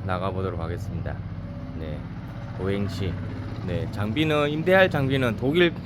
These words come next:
카처 장비입니다. 네, 어, 저희 임대 장비는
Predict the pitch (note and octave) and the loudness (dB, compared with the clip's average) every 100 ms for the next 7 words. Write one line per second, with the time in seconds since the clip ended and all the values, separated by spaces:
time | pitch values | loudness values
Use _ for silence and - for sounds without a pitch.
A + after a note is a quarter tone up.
0 | - B3 - G#3 B2 G2 F#2+ E2+ D#2+ - | 2 4 4 2 2 2 -2 -2 -4 -4
1 | - - F2+ F2 D2+ D2 - - - - | -8 -6 -4 -2 -4 -4 -6 -6 -6 -6
2 | - - - - - - - F2+ F2 G#2+ | -6 -6 -6 -6 -6 -6 -6 -4 -4 0
3 | A#2+ B2 A#2+ C#3 C#3+ C#3+ C#3+ C3+ A#2 A2+ | 2 4 2 2 2 2 0 0 2 0
4 | A2+ | 0